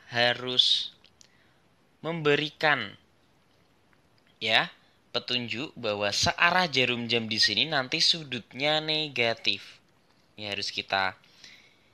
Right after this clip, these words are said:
identifikasi terlebih dahulu. Maka nanti sudutnya adalah negatif karena dia searah jarum jam. Oke.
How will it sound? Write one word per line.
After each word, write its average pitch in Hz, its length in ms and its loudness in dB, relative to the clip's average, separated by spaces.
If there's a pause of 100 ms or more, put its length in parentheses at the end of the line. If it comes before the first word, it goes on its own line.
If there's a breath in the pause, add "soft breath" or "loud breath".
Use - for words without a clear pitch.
(200 loud breath)
identifikasi 117 880 0
terlebih 139 480 0
dahulu. 104 400 -8
Maka 90 240 -4
nanti 110 240 -4
sudutnya 123 1600 -2
adalah 110 960 0 (340)
negatif 123 1400 -2 (720 soft breath)
karena 101 320 2
dia 135 320 2
searah 113 720 -4 (160)
jarum 123 960 0
jam. 98 240 -2 (1400 loud breath)
Oke. 123 480 2